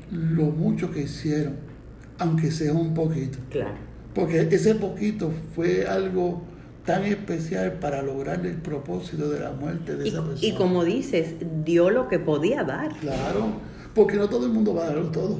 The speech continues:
Speaker 2: No.
Speaker 1: Porque no tienen la capacidad para darlo todo. Entonces hay algunos que pueden dar más, hay otros que dan menos, pero todos están haciendo su labor.
Speaker 2: Claro.
Speaker 1: Todos están llegando a su meta.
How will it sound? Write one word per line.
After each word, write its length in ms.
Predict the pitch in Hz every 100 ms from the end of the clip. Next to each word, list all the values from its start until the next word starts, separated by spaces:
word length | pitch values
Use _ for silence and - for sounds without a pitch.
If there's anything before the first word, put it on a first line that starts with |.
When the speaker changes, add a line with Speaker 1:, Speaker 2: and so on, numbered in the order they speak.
| - 175
Speaker 2:
No. 160 | 175 - - - - -
Speaker 1:
Porque 240 | 196 180 156
no 140 | 160
tienen 260 | 180 185 196
la 120 | 196
capacidad 720 | 170 165 - - 151 180 202
para 220 | 160 135
darlo 340 | 135 170 160 160
todo. 400 | 190 202 143 - - - - -
Entonces 420 | 151 156 160 160
hay 60 | 185
algunos 340 | 165 175 185
que 120 | 160
pueden 360 | 143 151 170 170
dar 120 | 160
más, 500 | 147 151 190 - - -
hay 160 | 143 -
otros 200 | 185 160
que 60 |
dan 220 | 160 160
menos, 280 | 156 196 170
pero 160 | 156 147 151 -
todos 480 | 185 208 175 - - - -
están 380 | 135 - 143 170
haciendo 440 | 160 160 160 165
su 180 | - -
labor. 260 | - - -
Speaker 2:
Claro. 200 | 123 131 - - -
Speaker 1:
Todos 200 | 175 180
están 220 | 180 180
llegando 360 | 165 151 170 165
a 60 |
su 160 | 160 160
meta. 440 | 123 156 - 151